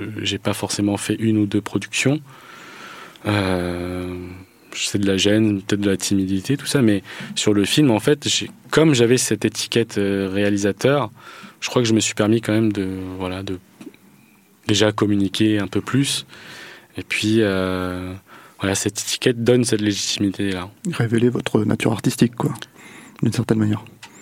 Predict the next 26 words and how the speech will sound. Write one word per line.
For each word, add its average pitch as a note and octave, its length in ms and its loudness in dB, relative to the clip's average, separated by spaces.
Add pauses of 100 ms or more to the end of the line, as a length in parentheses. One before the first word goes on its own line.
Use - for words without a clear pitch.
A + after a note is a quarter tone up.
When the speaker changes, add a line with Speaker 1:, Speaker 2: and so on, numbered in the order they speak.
(640)
Speaker 1:
Peut-être. G#2 600 -2
Speaker 2:
Complètement, A2+ 560 2
Speaker 1:
Ouais. A#2 140 2
Speaker 2:
ouais, A2 40 2 (120)
jusqu'au A2 240 2
bout. B2 120 -2 (120)
Speaker 1:
En - 40 -18
tout - 140 -8
cas, A2 140 2
ce - 100 -2
que A2 100 2
j'avais G2+ 220 2
Speaker 2:
Ouais. G2 60 2
Speaker 1:
envie, G2 360 -4
tout - 60 -6
simplement, F#2+ 400 -6
quoi. F#2+ 160 -12
Speaker 2:
Ouais. C3+ 140 -6 (380)
Speaker 1:
Et A#2 100 6
le, A#2 240 8
le A2 140 8
rapport G#2+ 300 6
avec A2+ 160 4
Vivre, A#2 340 2
donc, G#2 300 2
euh, F#2+ 260 0